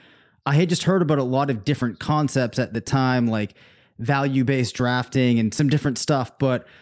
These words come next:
my biggest thing at the time was I was only playing in one or two leagues a summer.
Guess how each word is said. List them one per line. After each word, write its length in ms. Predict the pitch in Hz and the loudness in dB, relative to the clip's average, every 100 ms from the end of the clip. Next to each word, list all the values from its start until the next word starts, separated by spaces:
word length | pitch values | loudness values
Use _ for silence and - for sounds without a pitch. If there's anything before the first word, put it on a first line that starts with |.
| - - | -20 -4
my 220 | 131 220 | 0 2
biggest 400 | 196 170 139 - | 2 2 0 0
thing 340 | 156 139 131 - | 2 4 2 0
at 180 | 131 | -2
the 80 | - | -4
time 400 | 131 185 208 190 | -2 0 2 4
was 300 | 123 117 117 123 | 2 2 0 -2
I 140 | 143 226 | -2 0
was 180 | 247 | 2
only 180 | 170 180 | 2 2
playing 440 | 127 - 131 147 143 | -2 0 2 2 2
in 240 | 113 104 | 0 0
one 160 | 123 143 | 2 0
or 80 | |
two 180 | 135 139 | 0 -2
leagues 400 | 120 110 120 110 | 0 0 0 -2
a 60 | 101 | -6
summer. 520 | - 131 131 127 123 | -2 0 2 2 -2